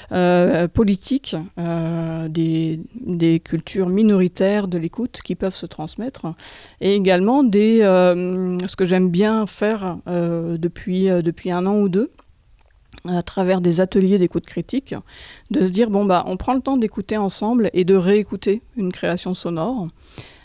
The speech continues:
euh, aussi bien avec des personnes qui, euh, elles-mêmes font de la création sonore, par exemple, que des personnes qui ne savaient même pas que la création sonore existait,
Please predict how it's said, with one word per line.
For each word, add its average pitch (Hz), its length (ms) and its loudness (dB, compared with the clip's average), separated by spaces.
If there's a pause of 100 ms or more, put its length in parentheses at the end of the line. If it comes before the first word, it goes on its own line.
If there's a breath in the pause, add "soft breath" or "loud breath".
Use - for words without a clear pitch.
(120 loud breath)
euh, 180 600 2
aussi 202 240 -2
bien 247 160 2
avec 208 160 2
des 180 100 2
personnes 214 560 0
qui, 220 540 2
euh, 180 340 4
elles-mêmes 202 320 2
font 185 140 -4
de 170 40 -2
la 165 100 0
création 165 340 -4
sonore, 160 400 -6
par 160 160 -6
exemple, 175 340 -4
que - 100 0
des 180 140 2
personnes 226 460 0
qui 180 180 -4
ne 165 140 -2
savaient 175 240 -6
même 202 240 0
pas 196 160 0
que - 140 -8
la - 120 -4
création - 400 -8
sonore 180 460 -6
existait, 180 480 -6